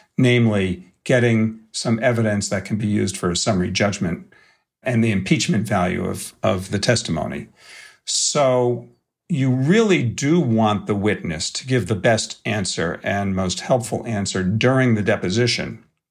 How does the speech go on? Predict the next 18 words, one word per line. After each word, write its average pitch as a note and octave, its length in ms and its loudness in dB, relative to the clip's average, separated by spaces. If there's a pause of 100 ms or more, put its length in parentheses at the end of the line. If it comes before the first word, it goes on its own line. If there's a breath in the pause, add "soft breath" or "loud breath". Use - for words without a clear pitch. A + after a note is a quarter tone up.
(600)
because A2+ 640 2 (220 loud breath)
if B2 160 -2
the B2 100 2
witness C3 640 0 (180 loud breath)
gives A#2 240 0
a A#2 100 4
very A2+ 280 2
short - 640 -2
answer, F2+ 640 -4 (640 soft breath)
one C3 320 2
which A2 180 0
really C3 200 2
doesn't A#2+ 300 0
speak C3 320 -4
to - 100 -8
the - 140 -4
whole B2+ 280 0
question, A2+ 680 -6